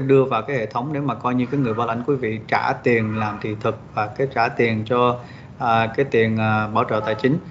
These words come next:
và sau đó làm hoàn tất với trung tâm thị thực trước khi được gửi về lãnh sự để cho quý vị có cuộc phỏng vấn. Còn nếu mà cái sự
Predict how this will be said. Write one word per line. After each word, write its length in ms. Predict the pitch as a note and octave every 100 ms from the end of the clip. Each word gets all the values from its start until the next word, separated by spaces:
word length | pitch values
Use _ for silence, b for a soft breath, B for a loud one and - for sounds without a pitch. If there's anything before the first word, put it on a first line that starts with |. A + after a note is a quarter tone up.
| B -
và 80 | A2+
sau 220 | C3 B2+
đó 140 | C3+
làm 220 | D3+ B2 A2+
hoàn 200 | A2+ G#2+
tất 160 | D3+ D3+
với 80 |
trung 200 | C#3+ B2+
tâm 140 | B2+ A#2+
thị 60 | A2+
thực 180 | A2 -
trước 160 | D#3+ D#3
khi 180 | C3+ A#2+
được 240 | A#2 A2
gửi 180 | A#2+ -
về 180 | C3 A2
lãnh 180 | A#2
sự 180 | B2+ A2+
để 160 | A2+ A#2+
cho 100 | B2+
quý 180 | - C3+
vị 120 | A#2+ -
có 120 | C3+
cuộc 200 | A2 -
phỏng 140 | A#2+
vấn. 160 | A#2+ D3+ - B B B
Còn 180 | C3 C3
nếu 220 | C#3+ F3+
mà 140 | F#3+ C3
cái 200 | E3 D#3+
sự 180 | A2+